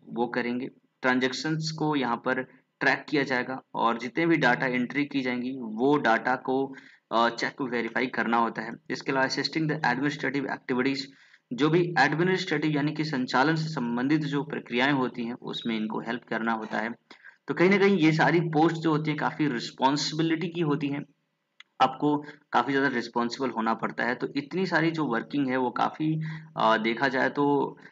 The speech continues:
एक responsibility को लेकर के जो भी पोस्ट होती हैं काफ़ी, अ, risky भी हो सकती हैं क्योंकि आपकी गलती की वजह से, अ, बहुत सारे लोगों की तकलीफें और बहुत सारे लोगों की जान वगैरह भी जा सकती है।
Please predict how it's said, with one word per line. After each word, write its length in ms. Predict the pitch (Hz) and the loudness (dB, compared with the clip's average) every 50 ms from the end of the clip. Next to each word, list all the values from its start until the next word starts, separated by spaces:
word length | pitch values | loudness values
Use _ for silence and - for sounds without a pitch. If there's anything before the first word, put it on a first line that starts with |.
| _ _ - | _ _ -4
एक 180 | 120 123 117 - | -4 -2 -2 0
responsibility 1300 | 123 120 117 120 123 - - - 139 139 139 143 - - 151 156 156 156 156 156 156 156 165 180 180 | 0 0 2 0 0 -2 -2 -2 0 0 0 -2 -4 -2 0 2 4 4 4 2 0 -2 -4 -6 -4
को 140 | 175 156 147 | -2 0 0
लेकर 380 | 135 123 123 123 123 131 127 127 | 2 2 2 2 2 0 -2 -2
के 120 | 127 143 | -2 -4
जो 180 | 127 131 139 127 | -2 -2 -2 -2
भी 120 | 135 156 | -2 -2
पोस्ट 340 | 156 151 123 127 123 - - | -2 -2 0 -2 -2 -2 -6
होती 200 | 120 110 120 123 | -8 -4 -4 -2
हैं 120 | 123 120 | -2 -2
काफ़ी, 460 | - - 107 107 - 127 127 131 127 - - - _ _ _ - 113 | -2 -4 -4 -4 -4 -4 -4 -4 -4 -8 -12 -20 _ _ _ -6 -2
अ, 220 | 110 107 104 107 | 0 0 0 0
risky 340 | 107 117 127 - - - 165 | 0 -2 -2 -4 -2 0 0
भी 80 | 160 156 | 2 2
हो 160 | 143 135 131 | 2 0 0
सकती 300 | 127 131 117 - - 123 | 0 -2 -4 -4 -4 -6
हैं 80 | 120 113 | -6 -4
क्योंकि 300 | - 117 117 - 113 - | -4 -6 -6 -6 -8 -6
आपकी 460 | - - 120 143 147 147 - 196 190 | 0 2 2 2 2 0 -4 -4 -2
गलती 400 | 147 143 127 123 - 139 131 123 | 0 0 0 0 0 -2 -4 -2
की 100 | 127 127 | -2 -2
वजह 280 | 113 110 110 110 110 | -2 -2 -2 -2 -2
से, 300 | 107 - 113 113 113 113 - - - - - _ _ - | -4 -4 -6 -8 -8 -10 -10 -16 -20 -20 -20 _ _ -8
अ, 60 | 110 | -6
बहुत 300 | 104 104 113 120 135 135 | -4 -4 -2 -4 -4 -4
सारे 180 | - 113 110 | -6 -6 -4
लोगों 260 | 110 107 107 110 110 110 | -4 -2 -2 -2 -2 -2
की 220 | 110 - 110 110 | -4 -6 -8 -8
तकलीफें 600 | 107 - - - - 110 107 107 107 110 107 110 | -8 -8 -10 -10 -8 -6 -6 -6 -6 -4 -6 -6
और 260 | 107 107 107 107 107 | -4 -4 -4 -4 -4
बहुत 260 | 104 110 127 131 131 | -4 -4 -4 -4 -4
सारे 140 | 123 113 110 | -4 -4 -4
लोगों 180 | 110 110 107 107 | -4 -4 -4 -6
की 120 | - 110 | -6 -8
जान 260 | 104 104 104 104 104 | -8 -6 -6 -6 -6
वगैरह 200 | 107 107 107 107 | -6 -6 -6 -6
भी 100 | 107 110 | -6 -6
जा 100 | 107 104 | -6 -8
सकती 340 | 104 - - - _ - 107 | -8 -10 -12 -16 _ -18 -18
है। 100 | 104 104 | -16 -16